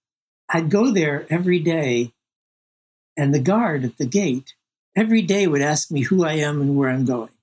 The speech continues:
And finally, it was, like, day thirty, and I went, "You know,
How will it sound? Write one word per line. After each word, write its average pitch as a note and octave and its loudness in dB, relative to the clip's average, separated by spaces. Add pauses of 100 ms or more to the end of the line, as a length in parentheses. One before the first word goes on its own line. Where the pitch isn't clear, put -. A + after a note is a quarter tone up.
(800)
And E3 0
finally, A3+ 2
it - 0
was, C3+ 0
like, C#3+ -4
day E3 0
thirty, E3+ 0
and B2 0
I B2+ 0
went, B2+ -4 (540)
"You A3 4
know, D#4 0